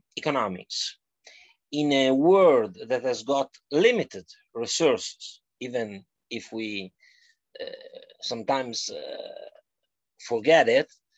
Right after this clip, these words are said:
uh, rough materials, mining, agriculture.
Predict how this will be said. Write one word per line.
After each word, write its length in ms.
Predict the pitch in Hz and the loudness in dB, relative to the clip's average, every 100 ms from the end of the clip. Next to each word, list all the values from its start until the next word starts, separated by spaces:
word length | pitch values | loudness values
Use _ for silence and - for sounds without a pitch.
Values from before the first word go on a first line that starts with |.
| _ _ - | _ _ -6
uh, 1040 | 113 104 95 95 50 - - - - - | -4 -2 -4 -6 -10 -14 -16 -18 -16 -4
rough 380 | 110 139 143 - | 2 4 4 -2
materials, 1080 | 120 107 - 147 135 131 123 123 - - - _ _ _ _ | -6 -4 2 4 6 6 4 2 -2 -6 -10 _ _ _ _
mining, 800 | 117 127 143 135 127 123 123 117 - _ _ - | -6 0 2 2 0 -6 -10 -10 -16 _ _ -6
agriculture. 920 | 135 131 - - 175 165 - 90 | -4 -6 -4 4 6 6 2 -12